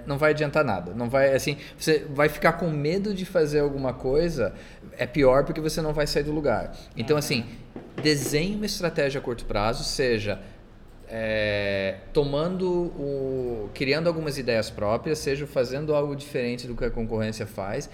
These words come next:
Speaker 1: seja fazendo algo parecido com o que a concorrência faz, se você achar adequado. Não igual, gente, não vamos lá copiar a imagem do,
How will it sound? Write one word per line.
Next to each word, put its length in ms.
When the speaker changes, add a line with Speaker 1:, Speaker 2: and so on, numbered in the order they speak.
Speaker 1:
seja 260
fazendo 420
algo 220
parecido 680
com 100
o 40
que 80
a 60
concorrência 460
faz, 220
se 100
você 400
achar 260
adequado. 480
Não 180
igual, 300
gente, 120
não 100
vamos 180
lá 120
copiar 340
a 20
imagem 400
do, 160